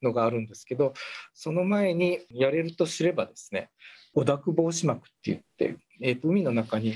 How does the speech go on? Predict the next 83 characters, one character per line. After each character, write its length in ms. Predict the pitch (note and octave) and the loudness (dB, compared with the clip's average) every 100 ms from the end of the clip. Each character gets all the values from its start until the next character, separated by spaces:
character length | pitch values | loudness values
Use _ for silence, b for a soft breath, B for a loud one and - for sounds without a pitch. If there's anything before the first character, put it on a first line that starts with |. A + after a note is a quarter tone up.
| - | -4
カ 160 | - A3+ | 0 0
ー 40 | |
テ 160 | A3 A#2+ | 2 0
ン 120 | G#2 | 0
を 120 | F#2+ - - | -4 -10 -2
こ 220 | G#2 F#2+ | 0 2
う 20 | - | 0
か 140 | A2+ | 2
け 140 | C#3 | 2
る 80 | A2+ | 0
よ 80 | G2+ | -4
う 20 | |
な 60 | - | -12
で 60 | - | -6
す 120 | C3+ | -4
ね、 140 | D3 - | -4 -6
そ 160 | - E3+ | -2 0
れ 120 | E3+ | 4
で 240 | F3+ F3+ B B B B B B B B B - | 2 2 B B B B B B B B B -2
濁 240 | C3+ C3+ C#3 | 0 2 2
り 140 | B2 | 2
を 160 | G#2+ - | -2 -8
遮 260 | - - B2+ | -4 2 2
断 220 | C3+ C3 | 2 -2
す 120 | - | -4
る 120 | C3+ B2+ | 0 2
よ 80 | |
う 60 | G2+ - | 2 -6
な 120 | - b b | -20 b b
や 140 | - A2+ | 0 2
り 100 | A#2 | 2
方 240 | A2+ A#2+ | 0 2
が 100 | A2+ | 0
あ 60 | A#2 | 0
る 80 | G#2+ | -2
ん 80 | |
で 80 | G#2+ | -8
す 160 | - - | -10 -6
け 80 | A#2+ | -4
ど、 80 | |
そ 160 | A#2 D#3+ | -2 -2
れ 80 | F3 | 0
が 100 | F#3 | -2
設 240 | - E3+ E3+ _ - | 0 -4 -4 _ -6
置 160 | F3 | -2
で 160 | E3 E3+ | 0 -2
き 220 | E3+ E3+ | -2 0
れ 140 | E3 | 0
ば 320 | D#3+ G3 F#3+ - _ _ _ _ _ - | 2 0 0 -6 _ _ _ _ _ -2
軽 180 | C3 A#2+ | 0 2
減 180 | A#2 A2+ | 0 0
さ 120 | A#2 | 0
れ 80 | A#2+ | 0
る 120 | A2+ | -2
か 100 | A2 | -4
も 100 | G2+ | -4
し 160 | - | -6
れ 120 | G#2+ A2 | -4 -2
な 160 | A2+ | -2
い 80 | G#2 | -2
ん 100 | G#2 | -8
で 80 | - | -14
す 160 | - | -16
け 100 | - | -6
ど、 140 | A#2+ A#2 | -4 0
た 160 | E3+ | 0
だ、 100 | D3+ | 2
ま 140 | C3+ B2+ | 2 0
あ、 40 | |
そ 160 | B2+ D#3 | 0 0
れ 80 | E3 | 2
は 300 | D#3 D3+ - B B B B | 2 0 -4 B B B B
流 160 | A#2 A#2+ D#3+ | -2 0 2
れ 80 | E3 | 2
が 100 | C3 | 0
あ 60 | A2 | -2
っ 80 | _ - | _ -4
た 80 | |
り 140 | G#2 G#2+ | -4 -2
波 300 | A#2 C#3+ D3 | 0 2 2
が 80 | |
あ 60 | |
っ 80 | B2 | 2